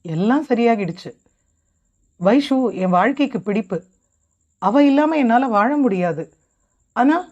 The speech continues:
அவளை என்னால சந்தோஷமா பார்த்துக்கவும் முடியல. தனி கொடுத்தனும் என்னால முடியாது மாமா. அவ அடம் பிடிக்கிறா. அவ கேட்கறது தப்பு இல்ல.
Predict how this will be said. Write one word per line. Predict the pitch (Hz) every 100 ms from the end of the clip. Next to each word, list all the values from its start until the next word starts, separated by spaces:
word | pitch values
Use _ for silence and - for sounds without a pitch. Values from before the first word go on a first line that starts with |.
| _
அவளை | - 214 285
என்னால | 277 254 285
சந்தோஷமா | 302 254 269 294 294
பார்த்துக்கவும் | 302 220 226 - 254 294 294 247
முடியல. | 214 233 175 - _ _ _ _ _ _ _ _ _ _ _
தனி | - 170 247
கொடுத்தனும் | 311 277 262 226
என்னால | 170 170 202 240
முடியாது | 180 208 269 247
மாமா. | 180 156 156 151 _ _ _ _ _ _
அவ | 202 208
அடம் | 185 285 330 262
பிடிக்கிறா. | 254 262 165 - _ _ _ _ _ _ _ _
அவ | 247 302
கேட்கறது | 294 320 349 330 294
தப்பு | 254 233 320
இல்ல. | 311 180 -